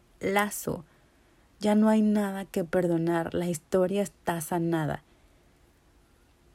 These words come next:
Ahora, tampoco queramos hacer que la otra persona vea o entienda lo que nosotros vemos.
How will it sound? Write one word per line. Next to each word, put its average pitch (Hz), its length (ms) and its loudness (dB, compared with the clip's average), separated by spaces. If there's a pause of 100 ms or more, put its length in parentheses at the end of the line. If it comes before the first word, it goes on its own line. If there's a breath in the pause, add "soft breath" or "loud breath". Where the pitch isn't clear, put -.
(100)
Ahora, 160 220 0
tampoco 165 400 -4
queramos 175 320 0
hacer 165 240 -2
que 165 100 -2
la 156 140 4
otra 170 180 0
persona 165 480 -2
vea 170 360 2
o 170 120 0
entienda 160 520 0
lo 160 180 -2
que 151 80 -4
nosotros 151 640 0
vemos. 151 460 -4